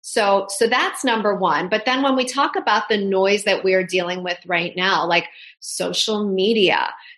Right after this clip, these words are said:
these kids, you're talking about TikTok and these TikTokers who are perfectly filtered and look perfectly this and look perfectly that.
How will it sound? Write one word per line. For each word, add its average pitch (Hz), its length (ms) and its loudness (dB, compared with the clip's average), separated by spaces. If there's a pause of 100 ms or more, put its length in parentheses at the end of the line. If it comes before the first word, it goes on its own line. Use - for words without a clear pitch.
these 208 220 -4
kids, 208 360 0
you're 190 80 0
talking 208 420 0
about 190 340 0
TikTok 202 760 -2
and 185 160 2
these 185 260 -4
TikTokers 196 840 0
who 202 120 -2
are 185 240 0
perfectly 233 500 0
filtered 214 840 -2 (120)
and 196 260 2 (380)
look 233 320 2
perfectly 247 680 -2
this 233 380 2
and 196 160 -2
look 196 200 -6
perfectly 226 520 -4
that. 233 340 0